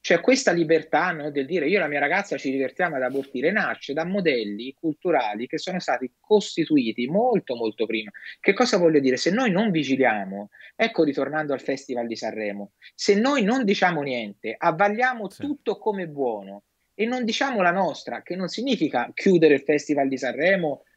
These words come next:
Speaker 1: o proibire, ci mancherebbe altro. Però se noi non poniamo un'alternativa educativa,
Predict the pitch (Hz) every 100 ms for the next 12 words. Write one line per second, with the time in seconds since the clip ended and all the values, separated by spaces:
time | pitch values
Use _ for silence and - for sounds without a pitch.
0 | _ 175 165 165 151 143 185 151 123 -
1 | 247 220 - 165 139 127 107 98 92 _
2 | _ _ _ _ _ _ _ _ _ _
3 | _ _ _ - 123 208 - _ _ _
4 | _ _ _ _ - 120 123 180 214 175
5 | 160 190 170 165 156 143 120 107 107 160
6 | 170 160 - 160 151 151 - 220 202 185
7 | - 151 151 147 135 156 131 95 92